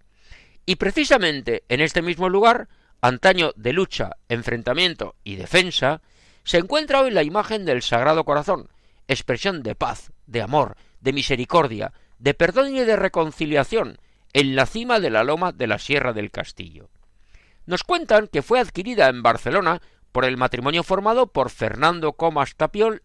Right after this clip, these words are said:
y María Cristóbal de Comas, quienes la donaron al pueblo, inaugurándose el dieciséis de agosto de mil novecientos cincuenta y nueve.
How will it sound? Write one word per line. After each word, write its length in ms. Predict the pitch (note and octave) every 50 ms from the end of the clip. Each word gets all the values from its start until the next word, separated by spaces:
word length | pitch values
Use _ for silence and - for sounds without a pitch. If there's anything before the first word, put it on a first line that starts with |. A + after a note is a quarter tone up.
| -
y 120 | - B2 C3
María 320 | B2+ B2 C3 C#3 C#3+ C#3+
Cristóbal 560 | - - A2+ G#2+ - - - B2 B2 A#2+ A#2
de 100 | A#2 B2
Comas, 400 | - A3+ A3+ F3 - - - - - _ _ _ _ _ _ -
quienes 420 | - D#3 D#3 D3+ D3 C#3 C3 -
la 160 | B2 B2+ B2 A#2
donaron 340 | A2+ A#2+ C#3+ E3 F#3+ G3
al 140 | G#3 G#3 G3+
pueblo, 380 | F#3+ - - - A#3 - D3 - - _ _ _ -
inaugurándose 920 | - D3 D3 C#3+ C3+ C3 A#2+ C3 D#3 F#3 G3+ G3+ G#3 F#3+ - - G#3 - _
el 200 | - B2+ C3+ B2+
dieciséis 580 | A#2+ - E3+ - C#3 D3 C#3 F3+ G3+ F#3+ D#3+ C3
de 60 | B2+
agosto 400 | C3 C#3+ G#3+ G#3+ - - G#3 E3+
de 120 | C3+ B2
mil 200 | C#3 G3 A#3+ B3
novecientos 600 | A#3+ A3 F#3+ F3 - - G#3+ G#3+ G3 G#3+ G3+ -
cincuenta 560 | - - C#3 C3+ - - F#3+ F#3+ F#3+ - E3+ C#3
y 100 | A2 G2+
nueve. 420 | G2+ G2 E2+ - - G#2 A2 -